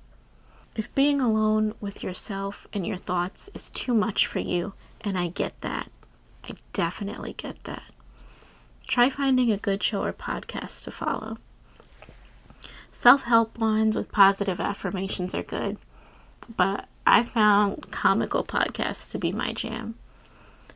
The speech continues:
My favorite one actually just ended for good, at least for now.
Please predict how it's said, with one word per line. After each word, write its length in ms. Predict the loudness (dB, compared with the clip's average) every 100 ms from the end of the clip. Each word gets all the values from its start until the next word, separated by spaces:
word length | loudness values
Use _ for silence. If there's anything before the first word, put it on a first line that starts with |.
| -10
My 140 | -6 -2
favorite 480 | 6 8 8 4
one 380 | 2 2 4 2 -2 -4
actually 800 | -2 0 2 2 4 4 4 0 -10 -4
just 360 | 4 6 6 2
ended 540 | -2 0 2 0 0 -4 -8 -20 -20 -20
for 280 | -8 4 6
good, 340 | 6 2 0 -2 -12 -20 -20 -20 -20 -20 -6
at 120 | -2 2
least 220 | 2 2
for 160 | 4
now. 340 | 4 4 -2